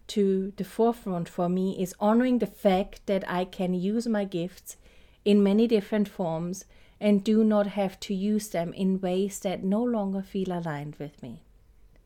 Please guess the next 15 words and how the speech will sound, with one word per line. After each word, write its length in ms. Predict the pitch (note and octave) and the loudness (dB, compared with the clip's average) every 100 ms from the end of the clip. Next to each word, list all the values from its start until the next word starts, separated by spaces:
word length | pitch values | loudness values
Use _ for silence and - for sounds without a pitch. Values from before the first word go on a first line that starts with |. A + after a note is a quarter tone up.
| _ _ | _ _
So 240 | - A3+ - | 2 4 6
often 440 | A3+ D4 - B3 | 4 4 2 4
we 120 | A3+ | 4
feel 320 | G#3+ - A3+ A3+ | 2 0 2 4
like 300 | G3+ G3 - | 2 0 0
we 120 | G#3 | 0
have 340 | F#3 F#3+ F#3+ | 2 -2 -4
to, 340 | - B3+ B3+ C4 - - - G3+ | -6 -4 -4 -8 -16 -20 -4 2
or 160 | G3+ | 4
we 240 | G3 G#3 - | 4 2 0
are 140 | F#3 | -4
taught 460 | - - F3+ G3+ G#3 | -4 -4 -2 0 0
that 200 | F#3+ G3 | -4 -2
we 120 | F#3 | -4
should, 460 | - F#3+ C4 - | -2 -2 -4 -6